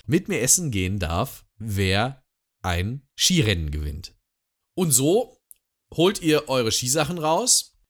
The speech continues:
stellt euch oben auf der Piste hin und wer als erster unten im Tal ankommt,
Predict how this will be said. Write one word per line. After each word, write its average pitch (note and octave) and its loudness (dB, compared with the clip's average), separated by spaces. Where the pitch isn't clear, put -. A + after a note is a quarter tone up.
stellt D#3+ 2
euch D3+ 0
oben E3+ -2
auf B2 -2
der A#2+ -6
Piste - 0
hin F#3 -4
und C#3 -2
wer C#3 2
als C3 0
erster D3+ 0
unten D#3 -6
im B2 -6
Tal B2 0
ankommt, C#3+ -6